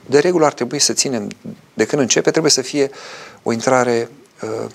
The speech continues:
șoc, să zic așa, în, în post. Dintr-o dată, organismul să resimtă șocul acesta al lipsei de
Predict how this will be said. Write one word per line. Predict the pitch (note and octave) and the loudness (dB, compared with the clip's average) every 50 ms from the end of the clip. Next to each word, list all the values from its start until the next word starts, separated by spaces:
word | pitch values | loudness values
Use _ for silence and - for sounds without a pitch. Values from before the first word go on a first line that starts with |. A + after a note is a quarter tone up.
| - | -8
șoc, | - - - - C3+ - - | -2 0 2 2 2 0 0
să | - G2 | -4 -2
zic | F#2+ - - - - | -2 -2 -4 -4 -6
așa, | F#2+ - - A2 G2+ G2 G2 | -2 -2 0 0 0 -2 -4
în, | F#2+ F#2 - | -8 -8 -8
în | G2+ G2+ G2 - | -10 -10 -8 -2
post. | - G2 F2+ - - - | -2 0 0 0 -4 -6
Dintr-o | - G2+ G2 - A2 | -6 -10 -2 -2 2
dată, | G#2+ C3 C#3 C#3+ - - D3 C#3+ - - - - - | 2 2 2 2 2 2 2 2 0 -8 -18 -20 -4
organismul | - C#3 B2 A2 A2+ C3+ - - B2+ - | -2 -2 0 0 0 0 -2 0 0 0
să | - | 0
resimtă | A#2 A2+ - - C#3+ C3 - | 2 0 0 0 -2 -4 -4
șocul | A2 - - A#2 - A2+ | -2 -2 -2 -2 -2 -2
acesta | A#2 - - D3+ - - | -2 -2 -2 -4 -2 0
al | A2 A2 | 0 0
lipsei | A2+ C#3+ C#3+ - - A2 | 0 0 0 0 -2 0
de | A2 A2 | -2 -4